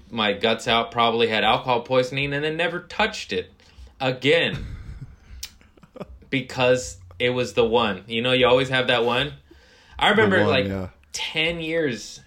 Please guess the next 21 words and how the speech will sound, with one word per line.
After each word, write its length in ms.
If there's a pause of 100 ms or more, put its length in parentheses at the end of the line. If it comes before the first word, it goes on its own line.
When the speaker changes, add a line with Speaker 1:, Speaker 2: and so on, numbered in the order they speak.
Speaker 1:
after 460
I 100
puked 380
off 200
tequila 440
and 100
drank 180
a 80
whole 180
bottle 340
of 60
Jose 340
Cuervo 480
at, 100
like, 200
sixteen. 640 (180)
I'm 120
not 140
a 40
big 220
guy. 300